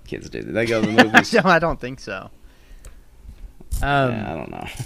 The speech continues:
Speaker 2: yeah, typically the unemployment rate for teenagers is at least five. <laughs> I mean, the, <laughs> that fucking phrase, "the unemployment rate for teenagers." I mean, like, there,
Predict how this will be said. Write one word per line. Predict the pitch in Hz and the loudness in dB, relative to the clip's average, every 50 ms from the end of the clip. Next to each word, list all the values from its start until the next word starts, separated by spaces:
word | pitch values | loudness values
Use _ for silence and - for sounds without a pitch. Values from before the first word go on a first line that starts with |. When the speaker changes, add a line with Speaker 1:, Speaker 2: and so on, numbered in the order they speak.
| - - - - - - - - - - - - - - - | -12 -12 -20 -20 -20 -20 -20 -20 -20 -20 -20 -20 -16 -6 0
Speaker 2:
yeah, | 156 170 165 | 4 4 4
typically | 156 - - 262 - 339 - - 262 247 226 | 4 4 2 2 2 2 -2 0 0 0 0
the | 196 202 196 | 0 2 0
unemployment | 190 190 185 - - 190 185 175 143 | 0 0 -2 -2 -2 -2 -2 -2 -2
rate | 127 165 160 143 | -2 -2 -2 -2
for | 151 156 | -4 -10
teenagers | 147 - - 151 147 147 139 139 143 123 127 | -10 -8 -6 -4 -4 -4 -4 -4 -6 -6 -6
is | 127 | -6
at | 127 117 | -6 -6
least | 117 131 123 - - - | -6 -6 -8 -8 -6 -2
five. | - 131 131 135 135 - - - - - | 0 2 2 2 0 -2 -4 -14 -14 -10
<laughs> | - - - | -8 -6 -4
I | 185 | -4
mean, | 208 214 | -4 -2
the, | - 285 - - - - - - - - - | -2 -4 -4 -2 -2 -2 -2 -2 -6 -18 -20
<laughs> | - - - - - | -20 -20 -14 -6 0
that | 247 294 392 415 392 | 2 2 2 2 2
fucking | - 403 339 - - - 214 185 | 2 2 2 2 0 -2 -2 -2
phrase, | - - 160 170 170 165 160 160 | 0 2 4 6 6 6 4 2
"the | - 165 175 - | 2 0 2 6
unemployment | 185 185 214 240 262 220 - - - 220 214 208 208 190 139 | 8 8 8 8 4 0 0 2 4 4 6 6 4 0 0
rate | 131 147 165 175 170 165 | 2 2 2 2 2 0
for | - - - | -4 -8 -8
teenagers." | - - - 170 160 151 143 107 104 104 104 107 - - - - - - - _ - - - - - | -8 -8 -10 -8 -6 -6 -6 -6 -8 -10 -12 -16 -16 -16 -16 -14 -16 -16 -16 _ -20 -20 -20 -4 2
I | - 277 | 2 4
mean, | 269 320 330 | 4 4 4
like, | 330 330 277 | 2 2 2
there, | 381 370 330 | 2 0 0